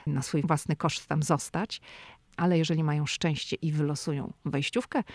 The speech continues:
no to mogą właśnie zasiąść na takiej trybunie przy dywanie i oglądać ceremonię wręczenia Oscarów. W tym roku te trybuny były zdecydowanie mniejsze niż w latach poprzednich. Zawsze było więcej ludzi, a teraz tą liczbę fanów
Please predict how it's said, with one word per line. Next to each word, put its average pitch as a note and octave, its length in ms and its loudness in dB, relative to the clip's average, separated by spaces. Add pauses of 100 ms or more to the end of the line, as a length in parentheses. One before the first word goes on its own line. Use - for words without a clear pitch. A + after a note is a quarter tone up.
(280)
no F#3+ 120 2
to F3 160 4
mogą C#3+ 380 2
właśnie C#3 320 -4
zasiąść C#3 480 -2
na - 100 -4
takiej - 240 -10
trybunie D3+ 540 -4
przy - 280 -6 (140)
dywanie E3+ 480 4 (320)
i F#3 140 0
oglądać D#3 500 0 (120)
ceremonię D3 460 0
wręczenia C#3 400 0
Oscarów. C#3 360 -2
W - 40 -14
tym A3+ 280 8
roku F#3+ 360 6 (320)
te F3 100 4
trybuny F3 440 4
były D#3 220 4
zdecydowanie D#3 640 2
mniejsze C#3 420 0
niż C#3 220 0
w - 40 0
latach C3+ 260 -2
poprzednich. C3 520 -2
Zawsze E3 320 -2
było E3 200 2
więcej D#3 540 4
ludzi, - 400 -4
a C#3+ 80 -4
teraz - 680 -4
tą D3+ 180 4
liczbę D3 300 2
fanów D3 360 0